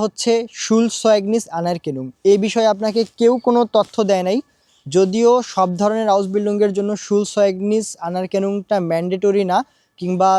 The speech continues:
স্কুলের সার্টিফিকেট রিকগনিশনটা ম্যান্ডেটরি না। But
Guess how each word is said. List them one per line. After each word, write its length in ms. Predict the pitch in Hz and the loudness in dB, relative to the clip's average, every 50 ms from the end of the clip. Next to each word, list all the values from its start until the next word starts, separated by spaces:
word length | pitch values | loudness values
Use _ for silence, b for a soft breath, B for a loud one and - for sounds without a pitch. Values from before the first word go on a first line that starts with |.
| 175 180 175 | 0 -2 -6
স্কুলের 400 | - _ - 220 226 226 233 233 185 - | -8 _ -2 0 2 4 4 2 2 2
সার্টিফিকেট 560 | 202 180 175 196 170 - 214 190 202 214 196 170 156 | 0 0 0 -2 -4 -4 -4 0 0 0 -2 -2 -4
রিকগনিশনটা 680 | 165 160 190 190 170 180 185 180 - 196 185 180 196 190 170 156 | -2 0 0 -2 0 -2 -4 -4 -4 -6 -4 -2 -2 -4 -2 -4
ম্যান্ডেটরি 540 | 151 156 165 170 190 190 180 196 190 196 208 190 180 | -4 -4 -2 -2 -2 0 0 2 2 2 2 2 2
না। 60 | 175 214 277 b b b b b b b b b b _ - | 0 0 -2 b b b b b b b b b b _ -2
But 120 | - - | -2 -2